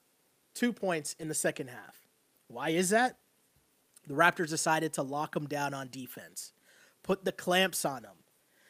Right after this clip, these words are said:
And I tweeted this earlier on in the game, too. The biggest thing with what was happening to Joe Harris was he was just getting open looks. The Raps weren't forcing him to dribble.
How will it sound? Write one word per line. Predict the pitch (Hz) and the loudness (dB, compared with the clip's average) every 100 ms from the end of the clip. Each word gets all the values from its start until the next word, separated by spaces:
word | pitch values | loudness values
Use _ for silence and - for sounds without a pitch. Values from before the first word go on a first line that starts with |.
| _ - | _ -8
And | 180 165 147 - _ | -4 -4 -6 -14 _
I | - | -10
tweeted | - 214 220 | 0 4 6
this | 208 - | 6 4
earlier | 202 202 190 | 4 4 6
on | 185 180 | 8 8
in | 175 | 6
the | 170 | 0
game, | 156 175 170 | 0 -2 0
too. | - 170 120 - _ _ _ _ _ _ _ | 2 2 2 -10 _ _ _ _ _ _ _
The | 147 | -8
biggest | 135 185 208 - | 0 4 4 4
thing | 190 185 | 2 2
with | 170 160 | 0 0
what | 156 165 - | -4 -4 -6
was | 151 143 | -6 -4
happening | 170 170 175 | -4 -4 -6
to | 147 | -6
Joe | 143 151 | -2 -2
Harris | 147 185 165 - | 2 4 4 0
was | 143 - - | -6 -8 -20
he | - 214 | -8 -4
was | 247 | -2
just | 214 | -2
getting | 165 196 170 | 2 2 2
open | 180 175 147 | 0 -2 0
looks. | 170 - - | 0 -2 -4
The | - | -4
Raps | 143 185 - | 4 4 4
weren't | - 175 185 | 0 0 0
forcing | - 170 190 180 | 0 0 2 0
him | 160 151 | 0 -2
to | |
dribble. | 135 170 170 110 | 0 0 -2 -6